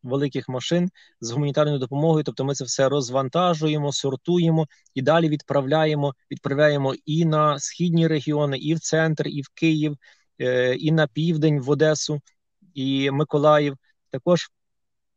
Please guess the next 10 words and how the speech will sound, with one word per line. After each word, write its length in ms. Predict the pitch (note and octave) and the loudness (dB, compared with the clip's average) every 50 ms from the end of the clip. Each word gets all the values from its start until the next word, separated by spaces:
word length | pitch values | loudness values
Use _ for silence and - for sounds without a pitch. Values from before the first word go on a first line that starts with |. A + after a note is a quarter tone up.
| _ _ _ _ _ _ _ _ _ _ _ - | _ _ _ _ _ _ _ _ _ _ _ -6
від-, 280 | C#3+ B2 C3 D3 C#3+ D#3 | -6 -4 -4 -6 -6 -6
відправляємо 680 | D3 - - D3 C#3+ C3 C#3 D#3+ E3 E3+ E3 D#3 D#3+ D3 | -6 -2 0 0 0 2 2 2 4 4 2 2 2 0
і 140 | - D3+ | 0 -2
по 140 | - - D3+ | -2 -2 -2
Західній 520 | C3+ D#3 F3 F3 - - C#3+ B2+ C3 C3+ C3 | 0 2 2 0 0 -2 -4 -4 -4 -4 -4
Україні, 480 | A#2 - C3+ C3+ C3 A#2+ A#2 A2+ A2 | -6 -4 -4 -4 -4 -4 -6 -8 -8
тому 280 | - - C3 C#3 D3+ D3 | -6 -6 -4 -4 -4 -4
що 240 | - - - D3+ C3+ | -6 -6 -4 -4 -4
дуже 480 | B2+ B2 B2+ E3 F#3+ G3 E3+ D3 E3 | -4 -4 -4 -2 0 0 0 0 0
багато 640 | C#3 C3+ C#3+ B2 C#3+ D3+ D#3 D3 - D#3 D3 C#3+ | 0 0 0 0 0 0 -2 -2 -2 -4 -4 -4